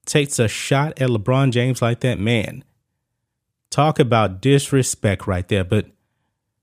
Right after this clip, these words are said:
I said it before, guys, that Lakers team, man, that was the most disappointing season in Laker history.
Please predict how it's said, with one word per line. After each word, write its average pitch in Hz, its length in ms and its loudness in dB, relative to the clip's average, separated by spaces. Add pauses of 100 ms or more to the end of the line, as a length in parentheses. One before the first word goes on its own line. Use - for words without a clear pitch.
(420)
I 151 40 0
said 160 240 2
it 147 40 -6
before, 165 320 2
guys, 131 380 2
that 143 120 2
Lakers 151 400 0
team, 135 260 2
man, 123 220 2
that 135 120 2
was 139 120 2
the 135 80 0
most 113 320 0
disappointing 147 760 0
season 139 500 2
in 113 160 0
Laker 123 320 2
history. 107 680 0